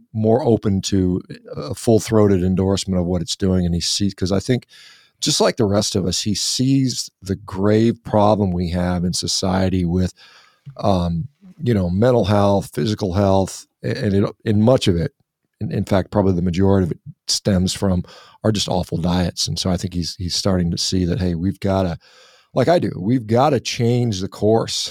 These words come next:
<laughs> of where we're headed, 'cause we're headed to a very bad place with, with just mental health. And, and it's, you know, when one in four Americans are on some sort of drug for their mental health, that's a scary proposition. You know, when one out of two Americans are now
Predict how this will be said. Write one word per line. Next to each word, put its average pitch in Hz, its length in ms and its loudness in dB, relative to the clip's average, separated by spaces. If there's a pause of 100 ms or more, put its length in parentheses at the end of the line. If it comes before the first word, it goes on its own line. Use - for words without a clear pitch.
(420)
<laughs> - 220 -14
of 101 120 -4
where 123 160 4
we're 98 180 2
headed, 101 300 0
'cause 87 140 -4
we're 110 160 2
headed 107 240 2
to 98 80 0
a 90 80 0
very 95 180 0
bad 90 360 -2
place 92 500 -2
with, 90 340 -4
with 113 160 -12
just 180 160 -2
mental 110 240 4
health. 131 420 0
And, 101 220 0
and 95 300 -2
it's, - 340 -8
you 104 80 -6
know, 90 160 -2 (460)
when 113 160 2
one 170 160 4
in 208 100 0
four 156 220 4
Americans 107 580 0
are 110 260 -2
on 107 300 0
some 113 240 0
sort 104 180 2
of 90 60 -2
drug 95 300 2
for - 80 -2
their 95 120 2
mental 92 300 0
health, 95 240 2 (540)
that's 107 260 2
a 92 60 -2
scary 87 380 -2
proposition. 92 840 -2
You - 80 -8
know, 87 180 -2
when 92 300 -2 (400)
one 139 220 2
out 120 160 2
of 101 80 0
two 135 200 4
Americans 98 600 0
are 95 140 0
now 92 340 -2